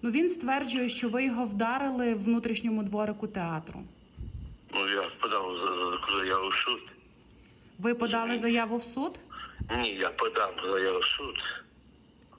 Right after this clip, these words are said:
Speaker 2: Якщо таке буде, таке буде оприлюднено.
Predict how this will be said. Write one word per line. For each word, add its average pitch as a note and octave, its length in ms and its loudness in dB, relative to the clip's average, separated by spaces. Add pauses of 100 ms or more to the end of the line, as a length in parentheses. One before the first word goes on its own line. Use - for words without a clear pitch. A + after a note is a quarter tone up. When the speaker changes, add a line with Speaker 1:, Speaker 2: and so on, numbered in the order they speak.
(400)
Speaker 2:
Якщо - 240 0
таке G2 300 0
буде, F#2 380 -2 (680)
таке - 280 -2
буде E2+ 320 -2 (120)
оприлюднено. G2 800 -2